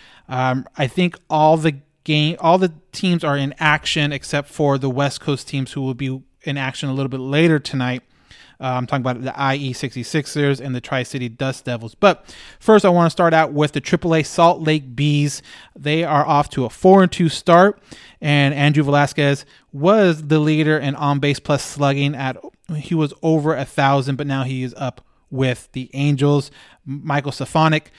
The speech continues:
again, a guy that a lot of Angel fans hope to see at some point with the Angels this year, continues to put the ball in play, continues to get on base with,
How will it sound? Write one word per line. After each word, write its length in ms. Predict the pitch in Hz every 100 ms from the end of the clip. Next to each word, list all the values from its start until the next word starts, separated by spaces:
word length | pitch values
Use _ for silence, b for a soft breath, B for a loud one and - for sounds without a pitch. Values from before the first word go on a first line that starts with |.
| b b -
again, 340 | 131 135 139
a 40 |
guy 300 | 131 139 139
that 280 | 135 139 131
a 60 | 131
lot 240 | 135 135
of 80 | 139
Angel 200 | 143 135
fans 340 | - 135 127
hope 240 | - 190 -
to 100 | 165
see 200 | - 151
at 100 | 131
some 200 | 160 180
point 400 | - 143 131 - _ _ _ _ 147
with 180 | 147
the 140 | - 139
Angels 380 | 143 135 135 113
this 300 | 135 - -
year, 280 | 131 135 - _
continues 540 | - 131 - 147 143 135
to 80 |
put 240 | - 156 143
the 60 |
ball 280 | 120 135 135
in 80 | 127
play, 220 | - 139
continues 400 | 131 120 - 139
to 80 | 127
get 160 | 131 127
on 180 | 127
base 320 | 120 139 135 - B B B _
with, 340 | 139 131 -